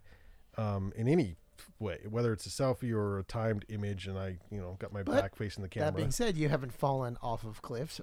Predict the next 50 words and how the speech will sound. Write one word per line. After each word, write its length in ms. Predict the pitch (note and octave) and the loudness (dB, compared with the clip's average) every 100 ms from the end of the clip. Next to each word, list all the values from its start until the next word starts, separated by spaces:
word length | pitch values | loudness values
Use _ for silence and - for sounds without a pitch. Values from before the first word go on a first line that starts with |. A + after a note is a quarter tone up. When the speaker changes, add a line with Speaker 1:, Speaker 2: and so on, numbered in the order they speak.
| - | -6
Speaker 2:
or 280 | C#3+ B2+ - | -2 0 -2
into 280 | C3+ C3 A#2 | -4 -4 -2
a 40 | |
hot 200 | A#2 A2+ | 0 -2
Speaker 1:
True. 60 | G2+ | 0
Speaker 2:
pot 400 | C3 D3 - - | 2 2 -2 -4
Speaker 1:
True. 100 | C3 | 0
Speaker 2:
or 340 | C3+ C3 C3 - - - - | 2 2 2 -2 -10 -20 -8
Speaker 1:
True. 320 | G#2 G2+ C3 | -2 0 2
Speaker 2:
how, 220 | D#3+ D#3+ - | 2 2 2
or 240 | E3 D3 C#3+ - - - - - - | 4 4 2 -8 -20 -20 -20 -20 -2
gored 280 | C#3+ C#3+ B2+ | 2 2 2
by 140 | B2+ | 0
a 60 | A#2+ | 0
buffalo 720 | C#3+ C3+ D#3 D3 D3 D3+ D3 - - | -2 -2 2 4 6 4 0 -10 -8
or, 240 | C3 B2+ | -2 0
like, 240 | B2 C3 - | 0 0 2
you 120 | C3+ | 2
Speaker 1:
True. 80 | A#2 | 2
Speaker 2:
name 260 | C3+ C#3 | 0 -2
it. 240 | B2+ - - - - - - - - - | -4 -10 -14 -14 -14 -18 -18 -16 -6 0
Over 180 | D3+ | 2
the 80 | D3 | 2
course 320 | - E3 D#3+ | 4 4 4
of 80 | D#3+ | 2
a 60 | D3 | 0
year, 440 | C#3+ C3+ D3 C#3 - - - - - - - - - - - | 0 2 2 0 -4 -18 -18 -20 -20 -20 -20 -18 -18 -16 -6
Speaker 1:
True. 280 | A2+ A2 - - | -2 -2 -4 -8
Speaker 2:
I 60 | C#3 | -4
guess 260 | D3 C#3+ | -2 0
we 160 | C#3 C3 | 0 0
are 140 | B2+ | 0
whittling 400 | B2+ B2+ C3+ G#2 | 0 0 0 -2
away 240 | A#2+ A2 B2+ | -4 -4 -4
some 260 | - B2+ | -2 -4
of 140 | B2 - | -6 -6
the 80 | A#2 | -4
selfie 360 | - - B2+ | -4 -6 -8
takers. 500 | - A2+ - A#2 - - - - - - - - - - - - | -8 -8 -8 -10 -12 -16 -20 -20 -18 -16 -14 -12 -12 -12 -12 -4
That 180 | F3 - | -2 2
sounds 200 | A#3 D3+ | 2 2
like 120 | C3+ | 0
a 40 | |
good 180 | B2 B2+ | -2 0
article. 280 | A#2+ B2 G#2 | 0 -2 -4
I 20 | |
have 80 | A2+ | -6
to 100 | B2 | -4
read 120 | A#2 | -6
that. 120 | - | -8